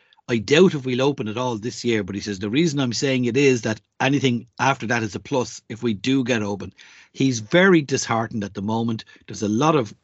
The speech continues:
red tape going into getting a sewage system that he is footing the bill for himself, but he will keep me updated. He said he'll give me a buzz every time he gets a bit of news, and we will pass it on to you. That's regarding Dixfield in Ardmore, which is now known as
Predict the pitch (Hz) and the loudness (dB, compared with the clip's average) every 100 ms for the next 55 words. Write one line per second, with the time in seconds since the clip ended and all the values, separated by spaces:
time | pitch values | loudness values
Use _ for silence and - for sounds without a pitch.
0 | - 113 135 135 120 - 117 104 - 113 | -12 -2 2 2 -2 -2 -2 -2 -6 -2
1 | 113 117 113 - 98 98 - - 135 127 | 0 0 -2 -2 -4 -6 -20 -2 0 2
2 | 117 - 123 117 101 - 110 113 104 110 | 0 0 2 2 0 -4 -4 -4 -4 -6
3 | - 131 113 - 156 147 127 107 92 127 | 0 0 2 -2 -2 0 0 -2 -2 0
4 | 131 113 104 98 95 - 160 190 - _ | 0 0 -2 -4 -8 2 4 4 0 _
5 | - - - - 117 113 107 127 156 156 | -20 -20 -18 -2 0 2 4 6 4 2
6 | 143 - 131 131 131 131 127 123 120 104 | -6 -2 0 2 2 2 2 2 -4 -4
7 | 104 98 92 - 165 175 101 110 120 113 | -4 -4 -6 2 4 6 2 0 0 0
8 | - - 160 160 143 113 101 101 - 101 | -4 -2 0 0 -4 -4 -4 -6 -8 -10
9 | 95 101 113 113 104 - - - - 117 | -8 -6 -2 -2 -4 -12 -20 -20 -8 -4
10 | 98 95 135 127 107 - 113 101 95 98 | -2 2 2 2 0 -2 -4 -2 -4 -6
11 | - 90 87 107 - 92 110 107 98 92 | -6 -6 -4 -4 -4 -4 -2 -2 -2 0
12 | 151 - - 120 110 104 - 110 113 110 | 0 0 2 4 4 2 -2 -4 0 0
13 | 101 107 101 92 101 101 113 107 113 104 | 0 0 -2 -4 -4 0 2 4 4 4
14 | 101 | 2